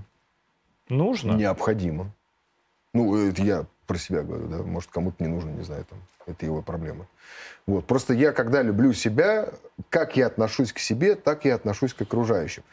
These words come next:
Speaker 2: Опять же, не ко всем, но, а, к тем, которые мне близки. Но если я себя не люблю сегодня, допустим, вот, ну, вот сегодня я к себе нормально отношусь, сейчас
Speaker 1: Мгм.
Speaker 2: уже лучше.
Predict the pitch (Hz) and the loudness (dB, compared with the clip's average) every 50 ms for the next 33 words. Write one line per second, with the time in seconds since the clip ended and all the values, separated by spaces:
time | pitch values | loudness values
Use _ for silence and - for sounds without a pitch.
0 | - - _ - - - 160 156 139 - - 71 64 - - - 95 104 117 123 | -20 -10 _ -6 -2 2 4 4 4 2 0 -8 -10 -10 -8 -2 0 2 2 2
1 | 107 - 123 - - - 127 117 95 80 78 - _ _ _ _ _ _ _ _ | 2 0 0 0 0 0 0 0 -2 -2 -6 -12 _ _ _ _ _ _ _ _
2 | _ _ _ _ _ _ _ - 101 117 127 127 113 - - - - _ - 95 | _ _ _ _ _ _ _ -2 0 2 4 2 2 0 -4 -18 -16 _ -2 0
3 | 98 98 - - - - 151 156 143 - 104 - 117 110 107 98 98 101 95 92 | 0 0 -2 -2 0 2 2 2 2 0 0 2 2 2 2 2 2 2 0 0
4 | 90 98 101 - - - 80 76 - 87 92 107 123 120 - 120 127 131 123 - | 0 0 -2 -2 -4 -4 -4 -2 -2 0 2 2 2 2 2 2 2 2 2 2
5 | - 127 127 127 104 95 92 98 104 113 139 190 190 - - 110 113 117 117 98 | 0 2 2 2 2 2 2 2 2 2 2 2 0 0 0 0 2 2 2 0
6 | 82 85 80 82 90 87 - 90 85 - - - - - - - _ - - - | 0 -4 -4 -4 -6 -6 -6 -8 -10 -10 -12 -16 -16 -16 -16 -14 _ -6 -6 -6
7 | - - - 117 131 131 123 110 101 98 - - 104 98 92 92 95 101 95 80 | -4 -2 -2 0 0 2 2 0 0 -2 -2 -2 -2 -2 0 0 0 0 -2 -2
8 | 80 78 71 - - - 78 - - 107 107 101 110 107 107 101 90 95 95 92 | -4 -6 -10 -10 -12 -12 -10 -8 -6 -4 -2 0 0 0 2 0 0 0 0 0
9 | 87 85 - - - | -2 -4 -6 -10 -14